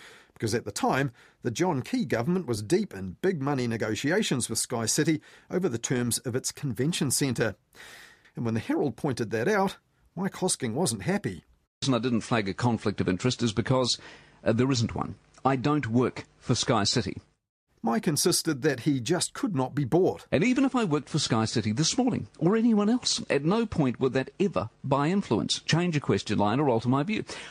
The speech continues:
Speaker 2: I take my role, responsibilities and reputation extremely seriously,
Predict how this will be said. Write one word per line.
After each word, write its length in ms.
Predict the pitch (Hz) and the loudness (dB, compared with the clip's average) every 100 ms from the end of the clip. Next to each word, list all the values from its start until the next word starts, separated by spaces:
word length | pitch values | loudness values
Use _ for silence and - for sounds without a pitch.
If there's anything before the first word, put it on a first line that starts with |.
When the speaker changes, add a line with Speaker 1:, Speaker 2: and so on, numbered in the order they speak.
| - | -2
Speaker 2:
I 100 | 131 | 0
take 260 | 143 196 185 | 2 0 2
my 140 | 143 | 2
role, 340 | 123 160 170 | 2 2 2
responsibilities 840 | 147 127 180 185 117 104 98 117 107 | 0 0 0 0 0 0 2 2 2
and 100 | 113 | 2
reputation 580 | 104 107 117 104 120 - | 2 2 2 2 2 0
extremely 680 | 113 - - - 208 202 143 | 0 0 0 0 2 4 2
seriously, 520 | - 80 - - 78 | 2 0 0 -2 -4